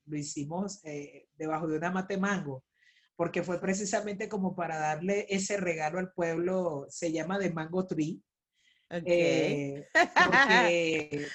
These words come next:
Speaker 1: porque precisamente, mira, la, e-, ellos en lo que, en lo que vieron que lo iban a unir junto con esta experiencia de... de, que saben que yo tengo años, eh, ya en esto, que, que
Speaker 2: Ujú.
Speaker 1: un-, en una oportunidad llevé a Los Vasallos,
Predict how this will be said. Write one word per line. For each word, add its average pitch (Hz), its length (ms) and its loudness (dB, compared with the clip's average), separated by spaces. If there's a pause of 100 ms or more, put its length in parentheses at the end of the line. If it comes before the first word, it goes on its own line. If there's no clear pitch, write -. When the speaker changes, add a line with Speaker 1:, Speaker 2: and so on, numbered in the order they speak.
(840)
Speaker 1:
porque 208 520 2
precisamente, 233 800 -2
mira, 247 260 -2
la, 190 280 -4
e-, 196 340 -2
ellos 208 500 2 (100)
en 202 220 -2
lo 190 140 -2
que, 165 560 -4
en 185 160 -2
lo 190 140 0
que 180 240 -2
vieron 196 360 0
que 240 120 -2
lo 196 280 0
iban 220 240 4
a 220 40 -2
unir 185 340 0
junto 208 320 -6
con 170 240 -8
esta 170 220 -6
experiencia 180 1200 -2
de... 160 340 -4
de, 147 300 -6 (440)
que 180 80 2
saben 185 380 2
que 196 120 0
yo 175 140 0
tengo 190 360 0
años, 170 600 -2
eh, 156 360 -4
ya 165 180 -2
en 175 120 -4
esto, 160 460 -6 (100)
que, 151 340 -4
que 147 360 -4
Speaker 2:
Ujú. 190 140 -12 (160)
Speaker 1:
un-, 190 160 0
en 190 180 2
una 185 140 2
oportunidad 175 500 -4
llevé 175 260 2
a 170 60 4
Los 170 160 0
Vasallos, 165 720 0